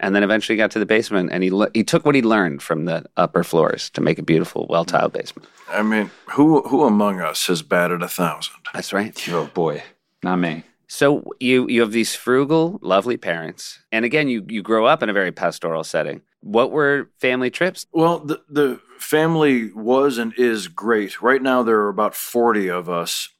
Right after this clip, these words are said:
Speaker 2: in an eight-mile radius
Speaker 1: Amazing.
Speaker 2: of this town of, of Minooka, Illinois. And my dad's dad was the mayor for a time, uh, when I was a kid.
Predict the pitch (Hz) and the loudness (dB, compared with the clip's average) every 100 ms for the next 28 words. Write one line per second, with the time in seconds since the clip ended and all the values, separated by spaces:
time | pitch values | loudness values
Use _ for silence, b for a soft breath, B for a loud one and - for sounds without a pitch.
0 | _ 110 101 95 107 107 107 107 101 92 | _ -4 -4 -4 -2 0 2 2 2 0
1 | 92 95 82 82 78 92 85 82 87 78 | -2 -4 -4 -8 -6 -4 -4 -4 -6 -6
2 | 87 - 107 92 90 85 82 92 92 95 | -6 -4 0 0 0 -4 -6 -8 -4 -4
3 | 95 98 95 87 92 90 87 87 85 B | -2 -2 -2 0 0 0 0 -2 -4 B
4 | B B - 113 117 104 98 113 104 98 | B B -2 0 0 -2 0 0 0 0
5 | 147 143 127 117 95 - - 110 101 82 | 2 4 2 2 -2 -10 -2 0 0 -4
6 | 80 90 95 _ b b b 95 110 101 | -8 -8 -10 _ b b b 0 0 0
7 | 104 104 104 110 95 80 85 87 - 90 | -2 0 2 4 2 0 -4 -6 -4 -2
8 | 82 - 92 85 85 90 85 - - 90 | -2 -2 -2 -2 -4 -6 -8 -6 0 0
9 | 85 92 92 92 90 85 - 98 92 92 | 0 0 -2 -2 -4 -8 -2 0 0 -2